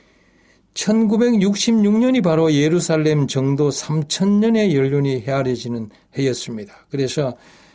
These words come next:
어, 그 해에, 에, 삼천 년 정도 기념 그 행사를 이스라엘 곳곳에서 치루었습니다.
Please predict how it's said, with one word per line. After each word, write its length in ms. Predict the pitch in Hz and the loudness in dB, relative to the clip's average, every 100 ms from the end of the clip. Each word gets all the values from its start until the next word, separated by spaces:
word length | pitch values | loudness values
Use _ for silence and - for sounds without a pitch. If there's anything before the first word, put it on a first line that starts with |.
| _ | _
어, 280 | 131 120 113 | -10 -8 -8
그 160 | - 156 | -4 0
해에, 640 | 143 127 127 156 156 151 - _ _ - - | 2 2 2 2 0 -2 -8 _ _ -20 -16
에, 240 | 117 110 107 | -12 -12 -10
삼천 720 | - 147 151 147 170 175 175 | -8 -4 -2 -2 0 2 2
년 380 | 202 220 226 - | 2 0 -2 -8
정도 640 | - 131 131 135 147 135 | -6 -2 -2 0 0 -2
기념 540 | - 180 208 240 247 - _ _ _ _ _ _ _ _ _ _ | -2 0 2 2 0 -4 _ _ _ _ _ _ _ _ _ _
그 720 | 123 123 120 113 110 104 107 - - - - - _ _ | -4 0 0 -2 -6 -10 -12 -14 -18 -20 -20 -20 _ _
행사를 680 | - 180 180 131 107 135 190 202 _ _ - | -4 0 0 -2 -2 -2 -2 -6 _ _ -12
이스라엘 420 | 120 123 113 110 | -8 -6 -6 -8
곳곳에서 880 | - 127 - 143 - 123 - 156 175 - | -8 -8 -6 -6 -6 -8 -4 -4 -4 -12
치루었습니다. 800 | - - 113 98 - - - - | -12 -8 -8 -8 -14 -18 -20 -20